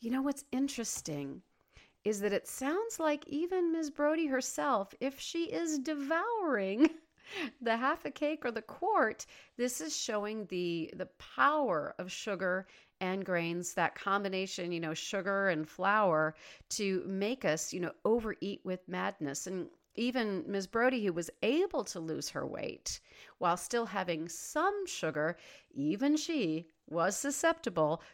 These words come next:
to those, well, let's call it what it is, those binges.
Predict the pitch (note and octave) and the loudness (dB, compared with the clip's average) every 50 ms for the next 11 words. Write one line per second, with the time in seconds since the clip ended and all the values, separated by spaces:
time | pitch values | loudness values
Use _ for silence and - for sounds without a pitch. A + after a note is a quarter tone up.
0 | - _ - - A#3+ G3 G#3+ G3+ A3 G#3+ - A3+ G#3+ C4 C4 C4 - - - A3 | -14 _ -2 0 2 4 4 4 4 2 2 0 0 2 0 -2 -2 4 6 8
1 | G#3+ B3 B3+ - A#3+ A#3 A#3+ C4 F#4 G4 C4+ F3+ - - - F3 G3+ F#3+ F#3+ F3+ | 8 8 6 4 4 2 2 0 0 0 -2 -2 -4 -8 -4 0 2 2 2 2
2 | - - A#3+ B3+ C#4 B3+ F#3+ C3 - - - | 0 0 4 4 4 4 2 0 -4 -6 -8